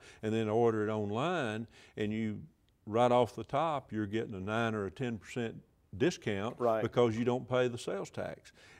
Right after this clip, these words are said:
Speaker 1: And, and so leveling that playing field is so important for the local businesses that have to have brick and mortar, that are part of the community. And, uh, uh,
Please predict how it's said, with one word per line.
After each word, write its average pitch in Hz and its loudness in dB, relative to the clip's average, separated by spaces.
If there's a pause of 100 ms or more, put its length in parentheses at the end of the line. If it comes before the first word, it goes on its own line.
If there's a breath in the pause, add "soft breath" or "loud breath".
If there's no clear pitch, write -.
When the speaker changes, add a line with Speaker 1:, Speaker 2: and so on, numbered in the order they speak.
(160 loud breath)
Speaker 1:
And, 107 -2
and 104 -2
so 110 0 (160)
leveling 127 6
that 143 2
playing 117 0
field 98 -2
is 92 -4
so 131 0
important 123 -2 (340 loud breath)
for 101 2
the 87 -4 (300 soft breath)
local 117 4
businesses 117 0
that 90 -4
have 113 -2
to 117 -8
have 135 -2 (260)
brick 120 4
and 101 -4
mortar, 110 0
that 92 -2
are 87 -4
part 127 0
of 113 -4
the 104 -6
community. 104 -6 (340 loud breath)
And, 95 -6
uh, 92 -6 (520)
uh, 101 -14